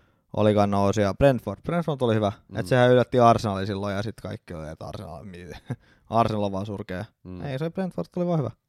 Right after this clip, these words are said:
Speaker 1: siellä
Speaker 2: Mm.
Speaker 1: kaudesta.
Speaker 2: Mm. Se on kyllä kans totta.
Speaker 1: Et, niin. Öö,
Speaker 2: Mut mikä sun kanta on nyt Liverpoolin tää ottelu jäljellä?
Speaker 1: No kyllä, mulla nyt
Speaker 2: Okei.
Speaker 1: tripla Liverpool on ja kyllä nyt on saa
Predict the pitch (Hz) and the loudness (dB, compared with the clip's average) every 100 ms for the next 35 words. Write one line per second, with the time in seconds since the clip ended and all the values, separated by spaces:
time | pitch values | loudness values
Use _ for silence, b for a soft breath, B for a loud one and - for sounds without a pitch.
0 | _ - 110 95 - - _ _ 92 92 | _ -10 -8 -8 -10 -12 _ _ -16 -14
1 | 90 _ _ _ _ _ _ _ _ b | -16 _ _ _ _ _ _ _ _ b
2 | b b b b b b b - 98 98 | b b b b b b b -8 -6 -6
3 | 95 85 95 - - 87 b b b b | -8 -8 -8 -10 -10 -12 b b b b
4 | b b b b b - 127 110 _ - | b b b b b -4 -2 -2 _ -6
5 | 135 113 107 - _ - 123 120 123 120 | -2 0 -2 -10 _ -6 0 2 4 2
6 | 120 - 101 120 110 104 107 101 95 92 | 0 -4 -4 0 0 2 2 2 2 0
7 | 101 98 90 87 87 87 87 - 85 87 | 0 0 0 -2 -6 -6 -6 -8 -8 -8
8 | 85 - - 151 131 113 110 123 151 147 | -8 -10 -2 0 6 6 6 2 2 2
9 | 139 135 123 120 120 113 117 110 107 107 | 4 4 6 8 6 6 4 4 4 4
10 | 104 101 101 113 - 113 110 101 98 | 2 2 0 -2 0 0 2 2 2